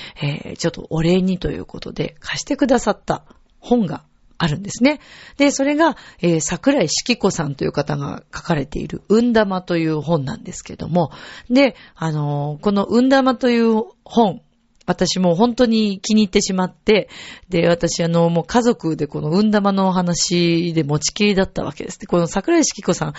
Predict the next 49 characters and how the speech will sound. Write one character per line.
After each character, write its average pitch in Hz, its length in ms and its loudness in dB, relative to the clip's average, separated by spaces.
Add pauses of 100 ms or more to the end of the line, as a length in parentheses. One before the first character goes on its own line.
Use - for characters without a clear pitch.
(180)
た - 120 -4
く 175 40 -6
さ 262 120 2
ん 254 80 2
本 233 200 2
書 147 80 -4
か 156 140 -4
れ 151 120 -2
て 160 140 -10
い - 120 -8
て、 165 260 0 (320)
ま 220 80 2
あ、 - 40 2
あ - 20 2
の、 170 160 -2
神 190 240 2
社 175 120 0
の 143 140 -4
こ - 140 -12
と 143 240 -4
と - 120 -6
か、 - 240 -4 (320)
え 147 180 -2
ー、 143 40 -8
そ - 140 -6
れ - 80 -6
か - 100 -10
ら 165 100 -8
あ 151 40 -12
の、 143 100 -4
式 - 280 -4
子 208 120 2
さ 160 140 -4
ん - 60 -8
は 185 100 -10
で 151 100 -10
す - 160 -10
ね、 156 160 -2 (580)
秀 220 320 4
吉 240 100 0
さ - 260 -2
ん 202 160 -4 (520)
と 185 140 0
ね、 170 140 0
こ - 260 -12
う、 - 40 -20 (240)
の 175 200 2
お - 40 -2
は-、 147 160 0